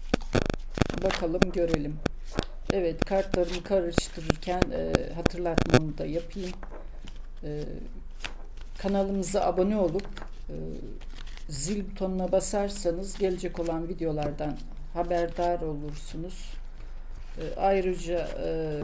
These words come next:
beğenilerinizi ve güzel yorumlarınızı da bekliyorum.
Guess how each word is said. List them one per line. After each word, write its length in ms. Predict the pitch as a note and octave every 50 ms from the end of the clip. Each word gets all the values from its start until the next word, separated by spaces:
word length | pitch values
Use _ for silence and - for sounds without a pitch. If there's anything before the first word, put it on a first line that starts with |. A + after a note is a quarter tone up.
| D#3 E3
beğenilerinizi 880 | F3 E3+ E3+ E3+ E3 E3 E3 E3+ E3+ E3 E3 D#3+ D#3 - - D#3 D3+
ve 100 | D#3+ D#3+
güzel 460 | D#3+ D3+ D3 D3 E3 E3 E3 D#3+ D#3+
yorumlarınızı 680 | D#3 D3+ D3 C#3 D3 D3+ D3 D3 D3 D3+ D3+ D3 - D3+
da 120 | D3 C#3 -
bekliyorum. 720 | D3 D3 - - - E3+ E3+ E3+ E3+ E3+ - - - -